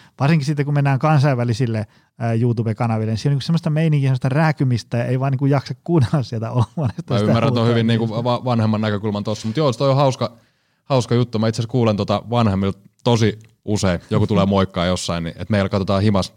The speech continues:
Speaker 2: telkkarista. Se on mun mielestä hauska juttu. Kyllähän jengi katsoo nykyään
Speaker 1: Mm.
Speaker 2: mobiililla eniten, mut tosi paljon katsotaan himas telkkarista. Se on mun mielestä siisti juttu, ja mä itse niinku pidän siitä, että, että tota,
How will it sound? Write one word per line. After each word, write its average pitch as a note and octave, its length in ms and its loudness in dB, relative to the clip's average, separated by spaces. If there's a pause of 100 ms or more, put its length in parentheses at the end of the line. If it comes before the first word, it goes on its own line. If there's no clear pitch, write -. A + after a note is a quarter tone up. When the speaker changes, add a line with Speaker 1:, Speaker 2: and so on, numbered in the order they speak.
(140)
Speaker 2:
telkkarista. G#2 460 0
Se A2+ 60 -2
on G#2 80 2
mun G2+ 100 2
mielestä G2 180 -2
hauska F#2 220 -2
juttu. - 200 -10
Kyllähän F2+ 240 -2
jengi F#2+ 160 -2
katsoo F#2 280 -4
nykyään F#2 320 -2 (580)
Speaker 1:
Mm. D3+ 160 4
Speaker 2:
mobiililla G2 560 4
eniten, F2+ 260 -2
mut E2 200 -8
tosi C3 180 2
paljon A2+ 220 2
katsotaan A2+ 260 4
himas A2+ 260 2
telkkarista. - 460 -2
Se A2+ 60 2
on G#2+ 60 2
mun G#2+ 100 0
mielestä G2+ 160 -4
siisti G2+ 300 0
juttu, F2 240 -6
ja D#2+ 80 -4 (960)
mä G2+ 100 2
itse G2 200 0
niinku F#2+ 300 -2 (280)
pidän G#2 280 4
siitä, F#2+ 340 0
että, F2 200 -8 (240)
että F#2 200 -4
tota, E2 260 -2